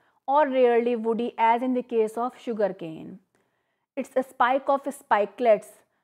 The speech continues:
for example, wheat. A small spikelet may contain not more than five flowers.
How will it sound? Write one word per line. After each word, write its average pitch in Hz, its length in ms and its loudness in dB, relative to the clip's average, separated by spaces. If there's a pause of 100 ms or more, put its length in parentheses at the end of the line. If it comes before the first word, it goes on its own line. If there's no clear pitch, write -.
(180)
for 254 120 -4
example, 247 720 -2
wheat. 220 420 -6 (580)
A 233 140 0
small 285 460 -2
spikelet 269 540 -2
may 254 180 -2
contain 240 720 -6
not 262 240 0
more 240 240 -2
than 247 260 -2
five 220 420 -2 (140)
flowers. 185 440 -4